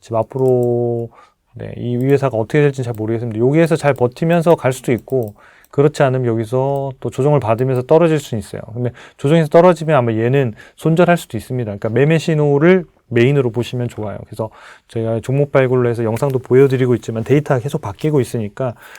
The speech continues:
매매 신호 참고하셔서 얘가 얼-, 얼마든지 요 의견들은 바뀔 수 있거든요. 그래서 요 부분을 좀 참고하시면 좋겠고요.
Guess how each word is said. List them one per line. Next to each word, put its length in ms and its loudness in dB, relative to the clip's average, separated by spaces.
매매 240 0
신호 220 -4
참고하셔서 1040 -4
얘가 180 -2
얼-, 280 -2
얼마든지 760 -2
요 120 0
의견들은 480 2
바뀔 240 -6
수 140 -4
있거든요. 300 -8
그래서 280 -10
요 180 0
부분을 440 -4
좀 160 -8
참고하시면 540 -6
좋겠고요. 540 -16